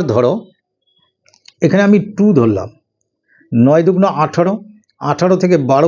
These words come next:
গেলে থাকলে কি থাকে? আঠারো থেকে বারো গেলে থাকে ছয়, সেটা প্লাস ছয়, তাকে দুই দিয়ে ভাগ করলে কি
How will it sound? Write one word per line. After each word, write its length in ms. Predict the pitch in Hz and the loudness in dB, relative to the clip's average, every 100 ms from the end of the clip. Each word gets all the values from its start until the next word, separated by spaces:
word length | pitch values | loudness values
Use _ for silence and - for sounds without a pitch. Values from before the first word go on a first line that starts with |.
| 160 | 2
গেলে 140 | 170 156 | 0 0
থাকলে 200 | 139 151 147 - | -2 -2 -2 -2
কি 80 | 156 | -2
থাকে? 140 | 151 170 | -2 -2
আঠারো 180 | 131 160 156 | 0 0 0
থেকে 140 | 156 127 | 0 0
বারো 140 | 127 143 | 2 2
গেলে 120 | 156 151 135 | 0 -2 -4
থাকে 160 | 131 139 | -2 -2
ছয়, 200 | - 151 202 | -2 -2 0
সেটা 160 | 151 143 | -2 0
প্লাস 180 | 143 135 - | 0 0 -2
ছয়, 140 | 160 175 | -2 0
তাকে 140 | 135 127 | 0 0
দুই 80 | 135 139 | 0 2
দিয়ে 100 | 139 | 0
ভাগ 80 | 117 147 | 0 -2
করলে 140 | 135 | -2
কি 60 | 135 | -2